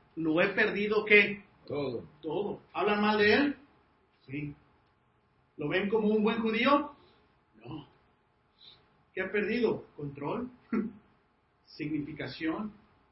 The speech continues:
Speaker 1: y comodidad. Ahora estoy en la cárcel por, por mi fe. Mi vida es más difícil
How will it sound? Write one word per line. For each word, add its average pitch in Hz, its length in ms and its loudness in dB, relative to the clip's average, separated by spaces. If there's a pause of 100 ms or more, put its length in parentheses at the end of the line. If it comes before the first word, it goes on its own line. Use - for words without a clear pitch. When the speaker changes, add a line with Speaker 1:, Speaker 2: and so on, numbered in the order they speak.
(440)
Speaker 1:
y 160 140 -16
comodidad. 127 520 -6
Ahora 180 180 -6
estoy 208 160 -4
en 202 80 -4
la 160 160 -8
cárcel 180 380 -6
por, 143 140 -20 (460)
por 147 180 -18
mi - 100 -12
fe. 135 240 -20 (1000)
Mi 170 80 -14
vida 226 220 -2
es 196 140 -4
más 262 380 2
difícil 262 840 -4